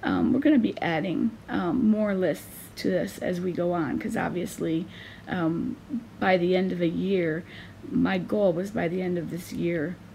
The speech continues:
not this year, but by the end of a year, um, that we would have been through all of these things. So if you followed along up till now, you can feel very proud of yourself, um, because I think we've done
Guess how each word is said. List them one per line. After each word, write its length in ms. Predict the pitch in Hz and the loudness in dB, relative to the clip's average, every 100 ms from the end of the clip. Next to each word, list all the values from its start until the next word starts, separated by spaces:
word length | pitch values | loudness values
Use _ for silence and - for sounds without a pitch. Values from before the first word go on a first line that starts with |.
| - | -4
not 280 | 196 175 170 | 0 0 0
this 240 | 175 - | -2 0
year, 160 | 170 160 | -2 -2
but 200 | 160 - - | -4 -8 -2
by 120 | 165 | 0
the 160 | 156 156 | 2 2
end 140 | 143 | 2
of 100 | 160 - | 0 -2
a 100 | 165 | 0
year, 400 | 139 123 117 - - - - - | 2 0 -2 -6 -12 -16 -12 -4
um, 320 | 180 160 165 - | 0 0 0 0
that 240 | 156 - | 0 2
we 140 | 170 175 | 0 0
would 200 | 180 175 | 0 0
have 280 | 185 190 | -4 -4
been 180 | 165 165 | -2 -2
through 380 | 175 165 147 - - - | -2 -4 -2 -4 -12 -10
all 180 | - - | -6 -4
of 100 | - | -4
these 220 | - - | -6 -8
things. 500 | - - - - - - - - - - - | -8 -8 -8 -10 -14 -18 -18 -18 -16 -18 -18
So 440 | - - - 160 - - | -16 -4 0 2 0 0
if 160 | 190 | 0
you 140 | 226 214 | 2 0
followed 420 | - 277 320 269 | 2 4 6 4
along 480 | 220 220 247 220 - | 4 4 4 4 2
up 180 | 226 - | -2 -2
till 160 | 220 | 2
now, 280 | 196 240 220 | 4 4 4
you 180 | - 262 | 4 4
can 240 | - 311 - - | 2 0 0 -2
feel 200 | 214 202 | 0 2
very 220 | 196 233 | 2 0
proud 300 | - 240 285 | 0 2 2
of 80 | 240 | 0
yourself, 540 | 185 - - - - - - - - | -2 -4 -6 -8 -14 -18 -18 -18 -8
um, 300 | - 311 285 | -2 0 2
because 220 | 311 247 | 0 0
I 100 | 247 | -2
think 260 | 247 320 - | 0 -2 2
we've 200 | 262 247 | 2 2
done 460 | - 208 233 277 | 2 6 6 6